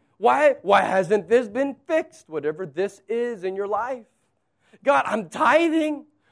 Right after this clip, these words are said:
I even go to a home group. I even lead one.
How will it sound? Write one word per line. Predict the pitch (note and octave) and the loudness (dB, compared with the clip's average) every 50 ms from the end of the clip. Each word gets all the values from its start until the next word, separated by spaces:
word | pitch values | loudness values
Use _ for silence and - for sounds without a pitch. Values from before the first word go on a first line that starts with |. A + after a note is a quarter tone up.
| _ - _ - | _ -18 _ -4
I | G#3 G#3 G3+ | -2 -2 0
even | E3+ D3+ D#3+ | -2 -2 -2
go | E3 F3 F#3+ G3+ | 0 2 2 4
to | A3 | 6
a | B3 B3 A3+ | 6 6 6
home | A3 D4 F4+ G#4 G4 F#4+ | 8 8 8 8 6 4
group. | F4+ F4+ F4 F4+ E4+ - _ _ _ _ _ _ _ _ _ _ _ _ _ _ _ _ _ _ _ - | 0 -4 -4 -6 -8 -12 _ _ _ _ _ _ _ _ _ _ _ _ _ _ _ _ _ _ _ -2
I | G#3+ G#3+ G3 | 0 2 2
even | G3+ G3+ F3 E3+ A3 A#3 A#3+ A#3 A#3+ | 2 2 0 0 -2 -2 -2 -2 -2
lead | C4+ E4+ F4+ A4+ A#4+ G#4+ | 0 0 2 2 2 0
one. | F4 D4 D4 C#4+ C#4 B3 A3 G3 E3+ | 2 4 6 6 6 6 2 0 -6